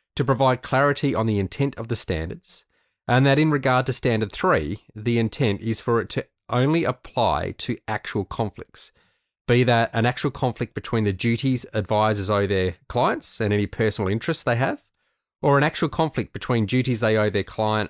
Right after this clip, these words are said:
and duties they owe another individual or organisation. As fosia stated to the Senate committee, the code requires advisors to make an assessment of conflicts to ensure that before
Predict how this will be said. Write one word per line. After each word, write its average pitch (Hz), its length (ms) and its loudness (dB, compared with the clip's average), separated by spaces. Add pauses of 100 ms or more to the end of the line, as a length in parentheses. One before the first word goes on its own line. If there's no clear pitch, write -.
(140)
and 107 120 -2
duties 123 320 0
they 107 200 0
owe 104 160 2
another 104 240 0
individual 98 600 0
or 98 200 -4
organisation. 90 840 -4 (1120)
As 180 200 2
fosia 139 340 2
stated 110 460 0
to 123 160 2
the 113 80 2
Senate 87 360 0
committee, 82 340 -6 (400)
the 110 80 -2
code 160 300 2
requires 120 420 0
advisors 92 600 -2
to 110 100 -4
make 104 300 0
an 104 80 0
assessment 127 480 0
of 127 180 0
conflicts - 540 -8
to 120 160 -2
ensure 117 340 0
that 107 240 -2
before 151 420 -2